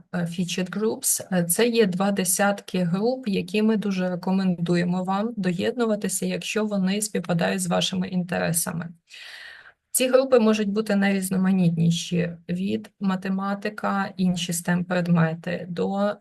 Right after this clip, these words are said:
а, ранній розвиток дитини і дошкільна освіта, інклюзивна освіта,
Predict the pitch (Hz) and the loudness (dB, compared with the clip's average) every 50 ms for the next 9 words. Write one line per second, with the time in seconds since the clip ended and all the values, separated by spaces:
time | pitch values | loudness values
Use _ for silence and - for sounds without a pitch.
0 | _ - 180 180 180 180 180 180 175 170 170 185 185 190 196 202 202 202 196 196 | _ -4 -2 0 0 0 0 0 -2 -2 -2 -2 0 0 0 0 0 0 -2 -2
1 | 196 185 196 196 196 - 185 175 185 185 180 - 190 196 190 190 196 196 185 185 | -2 -4 -4 -4 -4 -4 -4 -2 -2 -2 -2 0 0 2 2 2 2 2 0 -2
2 | 180 180 180 185 - 202 185 180 180 175 175 175 170 170 - - 170 170 170 165 | -2 -2 -2 -2 -2 0 0 2 0 0 0 0 0 0 0 0 0 2 2 2
3 | 156 160 - 156 165 170 165 170 - - - _ _ - 196 202 196 - 208 214 | 2 2 0 -2 0 -2 -4 -6 -10 -20 -20 _ _ 2 2 2 2 2 2 2
4 | 208 202 180 175 180 175 175 165 165 - 170 170 - - 170 170 175 170 170 - | 2 2 2 2 2 2 2 2 2 0 -2 -2 -2 -2 0 0 0 0 0 -2
5 | 170 - - | -2 -4 -4